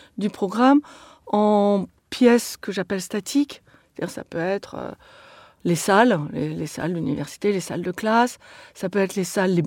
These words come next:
les bureaux, les chambres, c'est-à-dire des formes qui sont statiques, dont on connaît à peu près la géométrie. On fait pas, on fait pas des salles. Il y a eu des salles de classe en forme de fleurs, mais enfin bon,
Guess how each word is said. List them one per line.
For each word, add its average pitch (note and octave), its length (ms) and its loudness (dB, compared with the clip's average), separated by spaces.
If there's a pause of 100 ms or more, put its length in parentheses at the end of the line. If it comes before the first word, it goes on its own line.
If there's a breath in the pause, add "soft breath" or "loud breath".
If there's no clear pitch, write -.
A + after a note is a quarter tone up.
les E3+ 160 0
bureaux, A3+ 540 4 (240 loud breath)
les F#3 80 0
chambres, C4 260 4
c'est-à-dire G3 260 2 (320 loud breath)
des F#3+ 120 4
formes A#3+ 240 6
qui - 120 -4
sont G3 180 -2
statiques, B3+ 560 0 (400 soft breath)
dont F#3 160 -2
on G#3 80 2
connaît B3 320 8
à B3 80 4
peu G3+ 140 -6
près G#3 320 -2
la F#3 380 -2
géométrie. F#3+ 580 -4
On A#3 40 -6
fait - 100 -20
pas, - 100 -8
on - 440 -18
fait - 80 -20
pas F3+ 120 -6
des F3 80 -4
salles. F#3 400 -6 (240 soft breath)
Il G#3 80 6
y - 20 8
a C4 40 10
eu C#4 100 10
des G#3 100 2
salles F#3+ 180 -2
de F3+ 80 0
classe F3+ 260 -6
en - 20 -18
forme D#3+ 180 -6
de E3+ 80 -4
fleurs, - 280 -6
mais - 60 -6
enfin - 220 -6
bon, - 340 -4